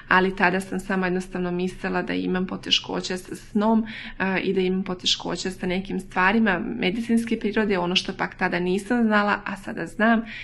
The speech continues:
jeste da su oni samo bili poremećaji spavanja koji kada sam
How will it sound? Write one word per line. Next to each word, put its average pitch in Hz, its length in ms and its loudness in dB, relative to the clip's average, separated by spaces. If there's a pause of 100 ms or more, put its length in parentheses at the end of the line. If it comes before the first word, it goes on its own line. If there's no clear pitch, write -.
(160)
jeste 190 300 2
da 185 100 -4
su 180 200 -4
oni 185 160 0
samo 185 280 -2
bili 180 280 0
poremećaji 208 580 0
spavanja 190 640 0
koji 180 220 0
kada 180 220 -4
sam 185 280 -4